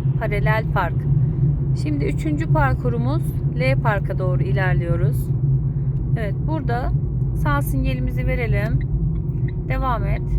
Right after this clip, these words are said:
Bırak freni. Hı, sağını kontrol et aynandan. Hı, sağdan gelen var mı? Yok. Serbest. Girişini yaptın. Güzel.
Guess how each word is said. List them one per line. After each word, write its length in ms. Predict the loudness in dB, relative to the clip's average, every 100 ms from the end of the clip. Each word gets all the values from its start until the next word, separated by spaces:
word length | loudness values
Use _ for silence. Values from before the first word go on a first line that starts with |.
| 0
Bırak 180 | 0 0 -2 0
freni. 320 | 0 0 2 0 0 0 0 0 0 0 0 0 0 0 0 0
Hı, 400 | 0 0 -2 -2
sağını 380 | -2 0 0 -2
kontrol 420 | -2 -2 -2 0
et 240 | 0 0 0 0 0
aynandan. 680 | 0 2 2 0 2 2 2
Hı, 1800 | 2 0 0 0 0 0 0 2 2 0 0 0 0 0 2 2 0 0
sağdan 480 | 0 0 0 0 0
gelen 380 | 2 2 2 0
var 160 | 0
mı? 120 | 0 0
Yok. 220 | 0 0
Serbest. 540 | 0 2 0 0 0
Girişini 460 | 2 2 4 4 2
yaptın. 480 | 2 2 2 4 4
Güzel. 480 | 2 2 0 0